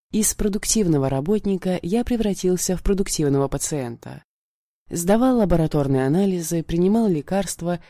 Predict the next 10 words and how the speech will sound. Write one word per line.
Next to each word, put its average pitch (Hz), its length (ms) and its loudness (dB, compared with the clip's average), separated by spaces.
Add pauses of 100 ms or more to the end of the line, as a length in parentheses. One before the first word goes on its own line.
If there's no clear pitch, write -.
посещал 185 420 -2
докторов. 143 540 -8 (760)
Никогда 208 580 2
не 240 120 4
думал, 208 380 2
что - 240 -2
лечение 180 580 2
предполагает 160 640 0
столько 151 400 0
работы. 139 600 -8